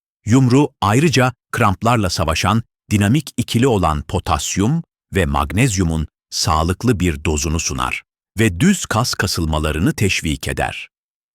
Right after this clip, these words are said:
İster kızartılmış, ister püre haline getirilmiş, ister doyurucu bir çorba olarak olsun, tatlı patatesler doyurucu bir yemek yeme yoludur. Enerji depolarınızı ve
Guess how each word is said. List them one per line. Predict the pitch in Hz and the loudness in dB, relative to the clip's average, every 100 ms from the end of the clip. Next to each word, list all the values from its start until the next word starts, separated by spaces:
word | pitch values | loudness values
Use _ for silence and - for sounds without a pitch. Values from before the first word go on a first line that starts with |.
| - | -4
İster | - - 139 151 | -4 0 -2 0
kızartılmış, | 127 90 78 - 73 80 175 - - _ _ | -2 0 0 -2 -4 -2 -2 -4 -10 _ _
ister | 117 - - 123 123 | -2 -2 0 -2 -2
püre | - 117 | 0 0
haline | 139 95 78 69 69 | 0 0 0 -2 -6
getirilmiş, | 67 69 - 76 64 104 - - _ _ _ - | -6 -6 -4 -4 -4 -4 -4 -8 _ _ _ -2
ister | 120 - 156 165 | -2 0 -2 0
doyurucu | 110 113 107 110 156 | 2 2 2 2 2
bir | 123 120 | 0 -2
çorba | - 90 87 135 | -2 -2 0 0
olarak | 104 78 69 - | 0 0 -2 -4
olsun, | 65 67 - 101 160 _ _ _ _ - | -6 -4 -4 -2 -2 _ _ _ _ -4
tatlı | 123 117 180 226 | -2 -2 -2 -2
patatesler | 120 117 - 80 - 95 123 139 _ _ 101 | -2 -2 -4 -4 -2 -2 -2 -4 _ _ 0
doyurucu | 113 110 107 107 147 | 2 4 2 0 0
bir | 139 | 0
yemek | 123 92 98 - - | 0 0 0 -2 -4
yeme | 76 78 | -2 -2
yoludur. | 76 71 69 - - - _ _ _ _ _ _ _ _ _ | -2 -4 -4 -8 -12 -16 _ _ _ _ _ _ _ _ _
Enerji | 110 110 104 95 123 | 0 2 2 2 0
depolarınızı | 98 87 90 80 76 82 110 101 | 0 0 0 0 0 -2 -2 0
ve | 107 | 0